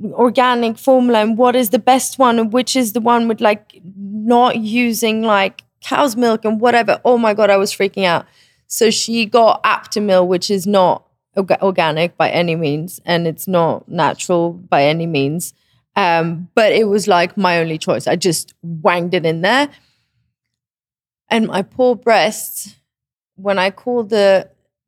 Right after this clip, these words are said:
doctor, so first you could talk to the midwife and then they make you talk to the, um, the consultant in England. And the midwife goes, "Well, I think at this point,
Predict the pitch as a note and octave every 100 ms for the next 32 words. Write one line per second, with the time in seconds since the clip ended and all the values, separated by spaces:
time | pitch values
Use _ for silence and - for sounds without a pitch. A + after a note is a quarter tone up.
0 | _ - G3 - - F3 D#3+ A3+ A3+ -
1 | - _ - G#3+ G#3 B3+ B3+ - A3 -
2 | - - G#3 G3+ F#3 F#3+ F3+ F3+ E3 D3
3 | D#3+ F3 E3+ E3+ E3+ E3 E3+ D#3 - -
4 | D#3+ - E3 E3 D3 C#3+ - _ D#3+ D3
5 | C#3 C3 D3 _ _ _ _ _ _ -
6 | - F3 E3 D3+ F3 D#3+ D#3+ D#3+ - F#2+
7 | - - - D#3+ B2 F#2+ F2+ G2 - F#3+
8 | F#3+ G3 F#3 F#3 F#3 F3+ G3+ G3 - B3
9 | A#3+ - A3+ - B3 A#3+ - A#3+ - -
10 | G#3 F#3+